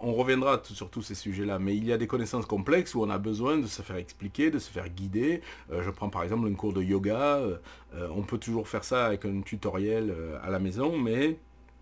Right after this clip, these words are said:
quand quelqu'un nous dit de pousser de telle ou telle façon, de, de, de se concentrer sur telle ou telle chose, évidemment, euh, et corrige notre position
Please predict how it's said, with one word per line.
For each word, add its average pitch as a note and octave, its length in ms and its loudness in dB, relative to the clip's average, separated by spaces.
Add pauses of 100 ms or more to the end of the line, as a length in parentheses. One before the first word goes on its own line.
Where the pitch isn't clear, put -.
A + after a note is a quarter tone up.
(540)
quand A2+ 160 -2
quelqu'un B2+ 540 2 (300)
nous G#2+ 100 2
dit A2 160 0
de A#2 80 2
pousser A2+ 760 0
de G2+ 100 0
telle G#2 200 -2
ou G#2 80 -2
telle G#2 180 -2
façon, A2 600 0
de, F2+ 300 0 (340)
de, G2 300 6
de G2 140 0
se - 100 -4
concentrer A2 560 0
sur G#2 140 -8
telle G#2 180 -2
ou G2+ 60 -2
telle F#2+ 160 -6
chose, C#3+ 280 0 (840)
évidemment, B2+ 640 2
euh, G2 180 -2 (100)
et G#2+ 140 0
corrige A#2 480 2
notre G2+ 380 0
position G2+ 540 -4